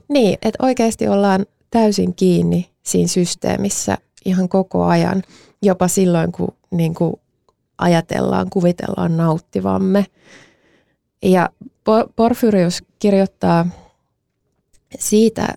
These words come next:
ää, kuten, kuten vaikkapa myös mun, mun käsittääkseni epikurolaisuudessa on tää ajatus, että et, et se nautinto voi myös olla sitä niinku just semmoista kohtuutta,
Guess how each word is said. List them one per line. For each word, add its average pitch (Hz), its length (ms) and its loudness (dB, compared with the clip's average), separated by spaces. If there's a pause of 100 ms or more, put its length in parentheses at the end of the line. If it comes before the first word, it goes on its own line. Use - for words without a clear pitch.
(160)
ää, 170 520 -2 (680)
kuten, 196 320 0 (120)
kuten 196 280 0
vaikkapa 190 480 -2
myös 180 300 -4 (380)
mun, 190 300 -4
mun 196 340 -6
käsittääkseni 196 600 -4
epikurolaisuudessa 185 1200 -2
on 180 60 -4
tää 185 180 -2
ajatus, - 440 -2
että 185 340 -4 (960)
et, 185 200 -2
et 180 120 -2
se 180 120 0
nautinto 180 540 2
voi 165 160 2
myös 170 280 2
olla 175 240 2
sitä 170 480 -2 (200)
niinku 175 560 -2 (480)
just - 240 -2
semmoista 185 460 -4
kohtuutta, 185 720 -2